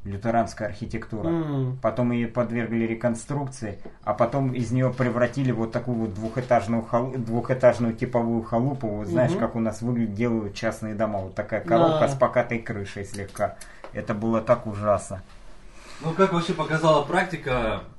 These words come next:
Speaker 3: э, когда Россия что-то пробует установить историческое, грубо говоря, всё это плохо кончается?
Speaker 1: Нет, нет, нет, нет.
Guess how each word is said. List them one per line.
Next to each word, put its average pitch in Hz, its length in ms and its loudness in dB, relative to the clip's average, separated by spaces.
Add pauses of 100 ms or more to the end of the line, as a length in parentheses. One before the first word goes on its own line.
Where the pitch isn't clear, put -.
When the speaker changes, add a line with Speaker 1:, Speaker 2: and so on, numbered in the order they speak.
(120)
Speaker 3:
э, 98 600 -8 (120)
когда 123 220 2
Россия 131 240 -2
что-то 123 200 -6
пробует 120 340 -4
установить 120 400 -8
историческое, - 560 -4
грубо 110 240 -4
говоря, 110 460 -2 (960)
всё - 160 -2
это 135 120 -2
плохо 113 340 -6
кончается? 92 440 -12
Speaker 1:
Нет, 117 400 2 (200)
нет, 104 280 -4 (160)
нет, 110 280 -8 (200)
нет. 92 260 -8